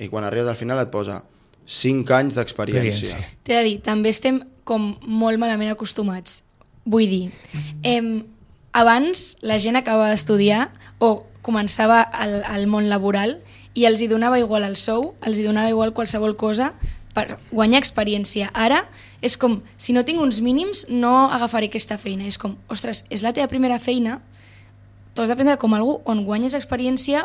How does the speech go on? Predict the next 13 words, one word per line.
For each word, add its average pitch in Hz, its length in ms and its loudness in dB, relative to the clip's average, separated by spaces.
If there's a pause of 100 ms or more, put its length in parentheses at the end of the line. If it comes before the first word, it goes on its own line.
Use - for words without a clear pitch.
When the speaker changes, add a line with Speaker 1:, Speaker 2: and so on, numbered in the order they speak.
Speaker 3:
on 226 220 -2 (260)
aprendràs 214 600 0 (100)
i 240 160 0
a 214 60 -4
partir 220 260 -4
d'aquí 254 240 -4
ja, 208 240 -4
ja 214 160 -6
estàs 240 220 -4
dins 262 100 0
del 233 160 -2
món 226 80 0
laboral 214 380 0